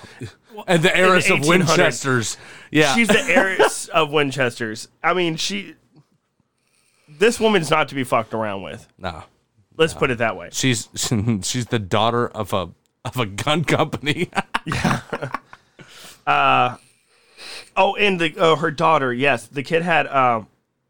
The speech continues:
Speaker 1: marasmus. That was the disease. That was the malnutrition disease.
Speaker 2: Marasmus?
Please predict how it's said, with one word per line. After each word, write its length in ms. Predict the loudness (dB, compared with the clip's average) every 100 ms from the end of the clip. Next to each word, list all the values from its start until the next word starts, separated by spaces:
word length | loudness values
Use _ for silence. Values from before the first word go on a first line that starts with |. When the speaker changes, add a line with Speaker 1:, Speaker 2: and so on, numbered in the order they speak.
| _ _ _ -6
Speaker 1:
marasmus. 1000 | -2 2 2 2 -2 -6 -10 -12 -14 -16 _ _ _ _ _ _ -2
That 120 | -2
was 220 | -2 -4
the 120 | -6
disease. 580 | -4 -6 -4 -6 -8 -4
That 140 | -2
was 140 | -2 -4
the 260 | -6 -6 -6
malnutrition 680 | -2 0 0 -4 -8 -8 -10
disease. 500 | -10 -14 -18 -20 -6
Speaker 2:
Marasmus? 1160 | -2 -2 0 0 0 -2 -2 -2 -2 -4 -8